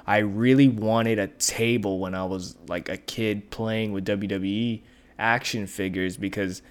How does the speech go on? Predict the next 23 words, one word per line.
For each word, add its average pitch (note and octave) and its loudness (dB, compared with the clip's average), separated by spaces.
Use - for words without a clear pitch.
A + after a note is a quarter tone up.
the G#2+ -2
breakaway A2 2
table, A2+ -2
like, G2+ -2
getting C#3 2
slammed A2+ -2
through A2+ 2
a F#2+ 0
table A2 0
was G2+ -6
my F#2+ -4
favorite G2+ -6
fucking G2+ -6
thing G2 -8
in, G2 -4
uh, F#2 -2
in G2+ -4
wrestling. G#2+ -4
Oh, A2+ 6
and F#2 0
a, G2 -2
the, C3+ -6
the, B2 0